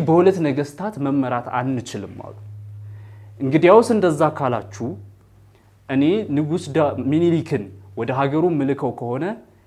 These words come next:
የበኩር ልጃችሁን ስጡኝ" ብሎ አንድ ሺህ ሁለት መቶ የበኩር ልጆችን እንዲሁም ደግሞ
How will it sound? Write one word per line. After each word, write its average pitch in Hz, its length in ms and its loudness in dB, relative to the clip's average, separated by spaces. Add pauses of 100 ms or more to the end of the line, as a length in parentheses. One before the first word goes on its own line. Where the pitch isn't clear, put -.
(160)
የበኩር 123 580 -6
ልጃችሁን 110 640 -8 (160)
ስጡኝ" - 420 -18 (140)
ብሎ 104 180 -8 (420)
አንድ 123 260 -6
ሺህ 147 200 -8
ሁለት 113 260 -10
መቶ 123 280 -12
የበኩር 110 460 -10
ልጆችን 95 500 -14 (880)
እንዲሁም 151 400 2
ደግሞ 156 260 2